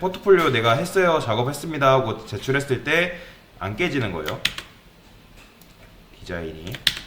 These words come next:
됐고, 얘도, 어, 됐고. 자, 그 다음에 저는 에이에스엠엘은 다 끝났습니다. 어, 그 다음에 스타일 점 씨에스에스 와가지고, 자, 씨에스에스도 밑으로 쭉 내려보면서 하나하나 체크를 해나-, 해나갈게요.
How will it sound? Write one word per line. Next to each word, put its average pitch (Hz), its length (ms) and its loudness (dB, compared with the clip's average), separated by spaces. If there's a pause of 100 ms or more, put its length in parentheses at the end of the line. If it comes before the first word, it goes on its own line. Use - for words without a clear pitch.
(1500)
됐고, - 440 -18 (420)
얘도, 147 600 -6 (180)
어, 87 200 -16
됐고. - 320 -14 (580)
자, 92 80 -2
그 117 80 -2
다음에 156 400 6
저는 143 220 2 (180)
에이에스엠엘은 214 880 8
다 220 160 -2
끝났습니다. 185 640 2
어, - 80 -14
그 101 80 -8
다음에 113 160 0
스타일 226 320 4
점 208 220 6
씨에스에스 226 420 -2
와가지고, 123 720 4 (360)
자, 104 100 -4
씨에스에스도 220 920 6
밑으로 165 400 6
쭉 196 180 -4
내려보면서 135 760 2
하나하나 165 480 4
체크를 156 360 -6
해나-, 165 180 0
해나갈게요. 110 1000 -4